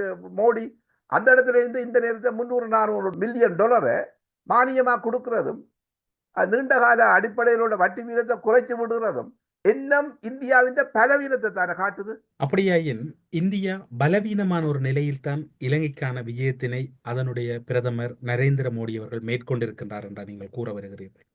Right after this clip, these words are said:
Speaker 1: நிச்சயமா பலவீனமான அடிப்படையெல்லாம் போய்க்கொண்டே இருக்கிறார். ஏ-, ஏன்னு சொன்னா, இலங்கையை எப்படி கையாளணும் என்ற ரீதியிலே அவருக்கு சரியான ஆலோசகர் இல்லைன்னு நினைக்கிறேன். வெங்கடேஸ்வரன் ஒரு வ-, ஒரு வசனத்தை சொல்லியிருந்தார் ஆரம்பத்துல,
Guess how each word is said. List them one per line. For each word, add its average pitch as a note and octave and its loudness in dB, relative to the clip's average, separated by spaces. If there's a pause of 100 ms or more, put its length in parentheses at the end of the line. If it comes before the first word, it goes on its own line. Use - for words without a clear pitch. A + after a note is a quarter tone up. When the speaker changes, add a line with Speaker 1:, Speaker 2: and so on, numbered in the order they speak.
(240)
Speaker 1:
நிச்சயமா G#3+ -4
பலவீனமான G3 -2
அடிப்படையெல்லாம் E3+ -4
போய்க்கொண்டே D#3+ -4
இருக்கிறார். A2+ -6 (220)
ஏ-, C#3+ -10
ஏன்னு F3 -2
சொன்னா, E3+ -2
இலங்கையை F#3+ 0
எப்படி F#3+ -4
கையாளணும் E3+ 4
என்ற D#3+ 2 (220)
ரீதியிலே F3 0
அவருக்கு E3 4
சரியான D3 2
ஆலோசகர் D3+ 0
இல்லைன்னு D3 -2
நினைக்கிறேன். G#2+ -6
வெங்கடேஸ்வரன் F#3 2
ஒரு D3 0
வ-, C#3+ 2
ஒரு C#3 -2
வசனத்தை D3+ 2
சொல்லியிருந்தார் C#3+ 0
ஆரம்பத்துல, A#2+ -2